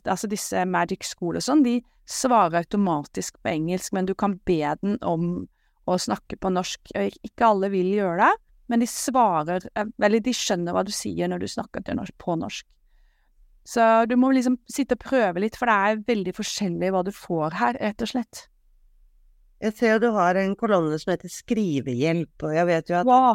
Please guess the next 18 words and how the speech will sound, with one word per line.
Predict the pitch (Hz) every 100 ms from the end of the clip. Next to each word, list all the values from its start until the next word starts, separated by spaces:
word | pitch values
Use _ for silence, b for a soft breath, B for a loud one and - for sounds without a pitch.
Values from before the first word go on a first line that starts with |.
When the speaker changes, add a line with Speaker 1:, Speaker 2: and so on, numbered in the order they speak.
| 185
Speaker 2:
det | 185 -
er | 165
jo | 180
et, | 196 - 196
eh, | 190 - - 175 -
et | 185 -
område | 202 180 147 143 151 147 143 180 185 - _ _ _
hvor | 160 185
mange | 196 190 151 160
lærere | 180 185 165 147 135 147 156
er | - 135 135
veldig | 143 160 156 - 147
skeptiske | - - - _ _ 156 - - 160 156 _ 180
med | 175 151 147
at | 143
Speaker 1:
Ja. | 180 170 180 - _ _ _ _ -
Speaker 2:
elevene | 170 156 139 131 151 165
skal | 156 -